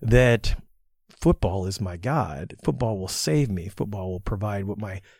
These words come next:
soul longs and craves for, and it will save me from the grave. But it won't. I d-, <sighs> something's not true because I believe it. I believe it because it's true. And when you look at the person of Jesus Christ and the his-,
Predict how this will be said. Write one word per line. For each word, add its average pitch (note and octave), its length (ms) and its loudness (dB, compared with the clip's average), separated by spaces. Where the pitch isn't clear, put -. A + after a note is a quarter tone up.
soul A2+ 440 4
longs A2 400 4
and G2+ 100 -2
craves A2+ 360 0
for, F#2+ 320 -6
and G2+ 80 -4
it G2 40 -4
will F#2 100 -6
save A#2+ 280 -2
me G#2+ 80 -2
from G2 220 -6
the F#2+ 80 -6
grave. G2 500 -4
But G2+ 220 0
it E2+ 80 -2
won't. F#2+ 360 0
I C3 80 4
d-, A#2 140 2
<sighs> - 160 2
something's E3+ 340 4
not G#2+ 120 0
true A#2 160 0
because G2+ 220 -2
I F#2+ 60 -2
believe F2 360 -8
it. - 140 -14
I A#2+ 80 -8
believe G#2 300 -2
it F#2+ 80 -6
because G2 340 -6
it's G2 140 -8
true. - 320 -6
And A2+ 120 2
when A2+ 100 4
you A#2+ 160 8
look A2 240 4
at - 80 -4
the G2 80 -8
person G#2+ 360 -2
of F#2+ 100 -4
Jesus G2+ 420 -4
Christ F2+ 500 -10
and A#2 140 2
the G2+ 40 0
his-, - 360 0